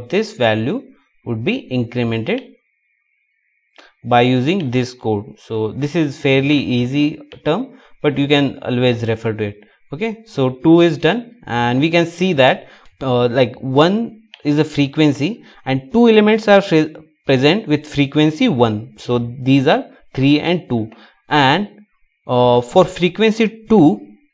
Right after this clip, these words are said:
one element is present. So one is having two frequency. Okay, so this is done. So let's say again we have to add three. So what we'll do first, we'll check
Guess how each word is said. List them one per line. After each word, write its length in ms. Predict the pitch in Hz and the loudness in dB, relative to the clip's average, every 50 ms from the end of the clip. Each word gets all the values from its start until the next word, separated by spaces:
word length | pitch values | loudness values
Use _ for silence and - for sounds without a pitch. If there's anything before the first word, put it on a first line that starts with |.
| _ _ _ _ _ _ _ _ _ _ _ _ | _ _ _ _ _ _ _ _ _ _ _ _
one 220 | - 135 160 175 180 | -4 0 0 2 4
element 380 | 170 165 165 160 165 175 175 | 4 4 4 4 4 2 0
is 100 | 165 - | -4 -8
present. 360 | - - 123 107 107 107 104 - | -6 -4 -4 -2 -2 -4 -6 -4
So 160 | - 135 131 | -2 -2 -2
one 420 | 127 - 120 123 143 165 190 196 | -2 -2 0 2 2 2 2 0
is 180 | 190 185 170 139 | 0 -2 -2 0
having 380 | 139 131 131 143 185 202 190 | 0 0 2 2 0 -2 -2
two 180 | - 156 143 131 | 0 0 0 0
frequency. 600 | - - 120 107 - 110 107 - - 104 104 - _ _ _ _ _ - | -2 -4 -8 -6 -6 -8 -8 -8 -10 -16 -18 -18 _ _ _ _ _ -10
Okay, 200 | 143 147 160 165 | -8 -4 -4 -4
so 200 | 180 - - 143 | -4 -2 -2 -2
this 240 | 123 110 120 117 120 | -2 -2 -4 -4 -2
is 160 | 143 139 127 | -2 -2 -2
done. 320 | 110 - 117 127 175 208 - - - | -2 -2 -4 -4 -4 -8 -10 -16 -20
So 280 | - - - 139 139 | -14 -6 -2 0 0
let's 300 | 143 143 143 175 196 196 | 2 2 2 0 0 -2
say 240 | - - - 269 240 | -4 -4 -2 -2 -2
again 420 | - 123 127 131 147 151 151 151 139 | -2 -2 2 4 4 4 4 4 2
we 100 | 139 139 | 2 2
have 180 | 135 131 131 - | 2 2 2 2
to 80 | 175 | 2
add 320 | 127 117 123 135 131 - - | 2 4 4 2 2 -2 -6
three. 220 | - 107 98 - _ - - - _ | -12 -12 -14 -14 _ -20 -20 -20 _
So 120 | - - 170 | -2 2 4
what 180 | 170 180 175 180 | 4 4 4 2
we'll 240 | 185 208 196 180 | 0 0 0 2
do 200 | 147 156 160 170 | 2 2 2 2
first, 360 | 165 170 175 196 240 240 - - | 2 2 2 2 0 0 -4 -4
we'll 140 | 147 123 | -4 -4
check 300 | 120 - - - 196 214 | -4 -6 -6 -4 -4 -4